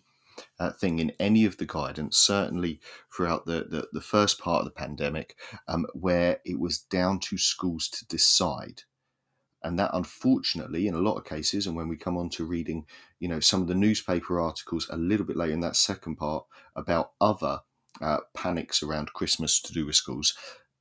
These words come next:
the school's decision-making is then undermined in some way, uh, by, um, what the Department for Education is saying.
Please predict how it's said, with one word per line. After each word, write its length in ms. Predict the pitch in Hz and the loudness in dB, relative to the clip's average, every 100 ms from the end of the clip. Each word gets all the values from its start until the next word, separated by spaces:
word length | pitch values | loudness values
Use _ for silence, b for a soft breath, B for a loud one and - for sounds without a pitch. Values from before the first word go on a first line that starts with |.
| _ | _
the 220 | - - 92 | -14 -2 4
school's 800 | - - 120 117 120 117 - - - | 6 6 4 4 4 2 0 -2 -2
decision-making 1200 | 104 - 117 110 82 73 71 - - - 80 110 _ _ _ _ _ _ _ _ _ _ - | 4 6 6 2 0 -6 -8 -10 -12 -8 -8 -8 _ _ _ _ _ _ _ _ _ _ -2
is 200 | 90 80 - | -2 -4 0
then 220 | 98 90 - - | 4 4 0 4
undermined 720 | 107 104 104 98 98 87 87 | 6 6 6 4 4 2 2
in 120 | 82 | 2
some 360 | 85 - 85 82 | 4 4 4 2
way, 440 | 85 82 - 78 _ B B B - | 0 0 -4 -10 _ B B B 2
uh, 180 | 87 | 4
by, 520 | 87 92 87 87 90 - | 4 2 4 4 4 0
um, 220 | 87 87 | -2 0
what 160 | 98 - | 0 -2
the 60 | |
Department 420 | 85 - 95 76 80 | -8 -4 -2 -2 -4
for 100 | 85 | -4
Education 460 | - - 82 - | -4 -4 -4 -2
is 80 | 87 | 0
saying. 320 | - 78 - | 0 0 -4